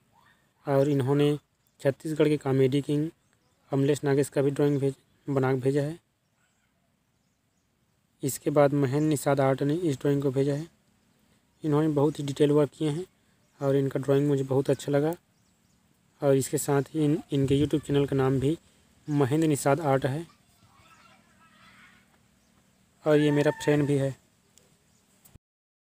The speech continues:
और इसके बाद जिन्होंने अपने YouTube channel का link भेजा हुए हैं बिलाल हुसैन, और इनके channel का नाम भी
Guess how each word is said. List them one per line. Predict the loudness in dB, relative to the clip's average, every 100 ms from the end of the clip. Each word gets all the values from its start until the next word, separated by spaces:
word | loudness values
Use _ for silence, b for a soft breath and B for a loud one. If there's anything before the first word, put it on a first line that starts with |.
| _ _ _ _ _ _ _ _ _ _ -20 _ _ _ _
और | 2 4 2
इसके | -4 0
बाद | 2 2
जिन्होंने | 2 -2 0 2
अपने | 0 0 0
YouTube | 0 -2 -6
channel | -2 0 0
का | 0
link | 0 0
भेजा | 0 0
हुए | 0 0
हैं | -2 -6 b b b -10
बिलाल | -2 0 2 2
हुसैन, | 0 -4 -4 -4 -8 -2
और | 0 0
इनके | 0 -2 -2 -2 -2
channel | -2 -2 -2 -4 _
का | -4
नाम | -2 -2
भी | -2 -6